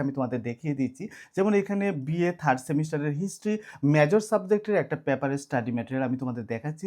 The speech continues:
যেমন মোবাইল অ্যাপটা ইনস্টল করে রেজিস্ট্রেশন করে নিলেই এইভাবে তোমার স্টাডি ম্যাটেরিয়ালটা ওপেন হবে। প্রথমত সিলেবাসের ফোল্ডারটা তুমি পেয়ে যাবে। তার নিচে দেখো ইউনিট ওয়ান, ইউনিট ওয়ানে দেখো এখানে দুটো most important প্রশ্ন দিয়েছি এবং তার উপর ক্লিক করলে কিন্তু পিডিএফটা ওপেন হয়ে যাবে।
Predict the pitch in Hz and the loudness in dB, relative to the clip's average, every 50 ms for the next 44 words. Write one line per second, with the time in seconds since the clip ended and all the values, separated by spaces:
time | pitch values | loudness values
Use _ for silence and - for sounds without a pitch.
0 | 185 160 196 196 208 202 202 - - - - _ - 156 160 190 220 226 226 214 | -2 -2 0 0 0 -2 -2 -8 -20 -20 -16 _ 0 2 6 6 8 8 8 6
1 | 214 - 220 208 170 156 156 160 - 196 190 190 190 196 190 185 185 147 139 139 | 6 6 6 6 6 4 0 0 0 0 0 0 2 0 2 2 4 4 4 2
2 | 135 151 151 - 170 151 190 180 160 175 165 175 175 180 185 190 196 190 - - | 2 0 -4 -8 -8 -6 -6 -4 2 2 2 2 2 -2 0 0 0 0 0 0
3 | 175 196 214 233 220 226 - 175 165 175 160 160 151 127 131 135 143 131 135 127 | 0 2 2 2 0 0 -2 -2 -4 -4 0 2 0 2 4 2 2 2 0 -2
4 | 127 135 123 113 117 139 143 147 156 147 139 156 156 147 135 139 160 160 151 160 | -2 0 0 0 0 -2 -4 -4 -4 -2 -4 -2 -2 -2 -2 -2 -2 -4 -2 -4
5 | 156 156 - 160 156 147 147 147 151 160 147 - 160 139 131 127 127 127 135 131 | -4 -4 0 2 2 4 2 2 0 -2 -6 0 0 2 2 2 0 -2 -2 -6
6 | 131 123 123 131 139 139 135 127 123 120 123 160 - - _ _ _ _ _ _ | -6 -6 -8 -4 -2 -2 -2 0 -2 -2 -2 -4 -6 -6 _ _ _ _ _ _
7 | _ _ _ _ - - 180 180 180 196 202 - 233 202 214 208 226 220 196 175 | _ _ _ _ 8 8 8 8 8 4 2 2 4 4 6 6 6 4 4 4
8 | 175 180 185 175 156 143 135 156 202 208 175 170 190 214 226 233 214 202 185 180 | 0 -2 -2 -2 2 4 4 4 4 2 -2 0 2 4 4 4 4 4 4 4
9 | 190 196 175 185 175 - 190 180 165 165 175 175 156 131 135 165 160 185 170 151 | 2 2 0 -2 -2 -2 -2 -4 -4 -2 -4 -4 -4 -2 -2 -2 0 2 2 2
10 | 147 190 226 247 247 - 233 220 214 - 202 202 202 196 190 - 170 156 156 156 | 2 2 0 0 0 -2 -2 -2 2 2 0 2 2 -2 -2 -2 -2 -2 -2 -4
11 | 131 123 113 107 107 - 104 104 107 - _ _ _ _ _ _ _ _ _ _ | -4 -4 -4 -6 -8 -10 -14 -16 -16 -16 _ _ _ _ _ _ _ _ _ _
12 | _ _ _ - 180 175 202 214 208 190 185 196 196 208 214 202 - 165 175 170 | _ _ _ 2 4 4 4 6 8 8 8 8 8 2 2 0 0 -2 -2 0
13 | - 196 196 196 196 196 190 202 196 - 165 151 151 151 147 - 147 135 123 127 | 2 2 2 2 2 2 0 -2 0 0 -4 0 2 0 2 2 2 2 2 0
14 | 143 127 123 120 110 107 110 107 - 113 | -2 -6 -4 -4 -6 -4 -4 -6 -6 -6